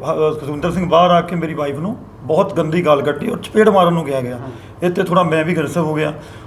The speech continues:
Speaker 1: ਉਸ ਤੋਂ ਬਾਅਦ ਜੀ ਉਹ ਬੈਟ ਚੱਕ ਕੇ ਬਾਹਰ ਆ ਗਿਆ। ਫਿਰ ਉਸ ਤੋਂ ਬਾਅਦ ਦਾਤ ਲੈ ਕੇ ਆਇਆ। ਇਸ ਤਰ੍ਹਾਂ ਕਾਫੀ ਜ਼ਿਆਦਾ ਵਧੀ ਗਿਆ ਜੀ ਕੰਮ ਇਹ।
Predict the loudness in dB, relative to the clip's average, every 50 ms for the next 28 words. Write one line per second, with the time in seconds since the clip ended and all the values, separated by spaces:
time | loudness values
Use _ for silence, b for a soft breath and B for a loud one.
0 | B -4 -4 -2 2 2 4 4 4 4 4 2 0 0 2 2 2 2 0 -2
1 | -6 -6 -4 -6 -2 2 4 4 4 4 4 0 0 0 0 -2 -2 -6 B B
2 | B B B -10 -4 -2 0 0 0 0 -2 -4 -2 0 2 2 2 4 4 4
3 | 6 6 6 4 2 -2 -2 -2 -2 -2 -2 0 0 -2 -2 -4 -4 -8 B B
4 | B B B -8 -8 -4 0 2 4 6 6 6 4 4 2 2 4 2 2 2
5 | 2 4 2 2 2 2 2 2 2 2 2 2 0 0 0 -2 -2 -2 -2 -4
6 | -4 -6